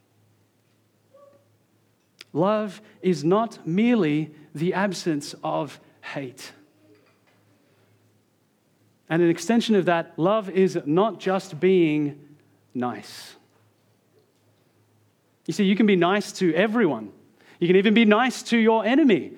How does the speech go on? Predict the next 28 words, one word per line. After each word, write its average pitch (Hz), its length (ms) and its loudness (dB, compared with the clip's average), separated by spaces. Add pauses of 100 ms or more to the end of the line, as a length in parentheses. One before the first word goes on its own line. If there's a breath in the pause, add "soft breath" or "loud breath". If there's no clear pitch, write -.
(1040 loud breath)
and 185 160 2
still 247 480 0
not 196 480 0
do 196 240 4
what 185 160 0
Jesus 190 400 0
is 165 180 -2
commanding 120 560 -4 (300 loud breath)
and 151 80 -4
still 170 160 -2
disobey 160 680 -2 (240 soft breath)
his 139 280 -6
words. 113 500 -10 (1000)
You 190 80 -2
can 214 100 2
be 208 80 6
a 196 60 4
very 202 240 0
pleasant, 233 600 -2 (200 loud breath)
polite 185 520 0
person 226 500 0 (180 loud breath)
and 185 160 2
still 254 360 0
have 214 200 0
an 202 160 0
unmoved, 214 800 2 (180 loud breath)
unchanged, 214 840 2 (160 loud breath)
unloving 208 880 0